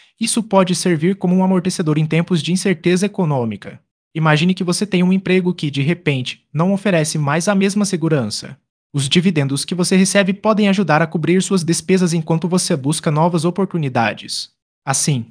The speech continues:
eles atuam como uma rede de segurança. A importância da consistência nos pagamentos de dividendos. A consistência nos pagamentos de dividendos é crucial.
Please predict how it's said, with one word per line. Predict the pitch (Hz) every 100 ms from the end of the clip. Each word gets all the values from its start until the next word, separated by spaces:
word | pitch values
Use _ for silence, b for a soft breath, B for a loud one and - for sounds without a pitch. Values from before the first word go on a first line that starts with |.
| -
eles | 170 160
atuam | 151 170
como | 180 214 202
uma | 185
rede | 180 147
de | 139 135
segurança. | 143 143 139 113 - 120 117 _ _ _ -
A | 147
importância | 185 226 196 190 196
da | 160 156
consistência | 156 226 233 226 - 185 185 185
nos | 175 180
pagamentos | 196 180 147 160 180 131
de | 127
dividendos. | 151 165 135 139 156 165
A | 180
consistência | 180 240 233 226 - 196 190 180
nos | 180 -
pagamentos | 196 180 165 151 180 160
de | 127
dividendos | 131 175 156 143 160 175
é | 196
crucial. | 196 175 - 135 107 92